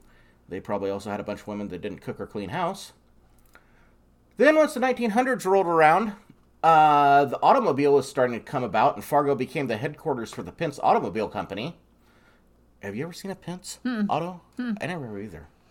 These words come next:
Speaker 2: Did you look it up?
Speaker 1: No.
Speaker 2: Okay.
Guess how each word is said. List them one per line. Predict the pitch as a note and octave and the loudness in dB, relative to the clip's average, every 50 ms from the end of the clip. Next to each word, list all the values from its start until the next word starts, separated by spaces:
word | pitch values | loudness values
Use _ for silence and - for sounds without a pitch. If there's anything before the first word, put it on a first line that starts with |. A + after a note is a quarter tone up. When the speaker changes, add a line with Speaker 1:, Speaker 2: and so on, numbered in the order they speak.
| _ _ _ _ _ _ _ - - | _ _ _ _ _ _ _ -20 -18
Speaker 2:
Did | G3 F#3 - | -18 -16 -16
you | F3+ | -14
look | F#3 G3 - | -14 -14 -12
it | F#3+ F3 | -12 -12
up? | G3 A3+ A#3 - _ _ _ _ _ _ _ - | -12 -14 -14 -18 _ _ _ _ _ _ _ -12
Speaker 1:
No. | A#2 A#2 G#2+ G2 F#2 F2 _ _ _ _ _ _ _ _ | -8 -8 -8 -8 -10 -14 _ _ _ _ _ _ _ _
Speaker 2:
Okay. | - - - - | -20 -20 -20 -20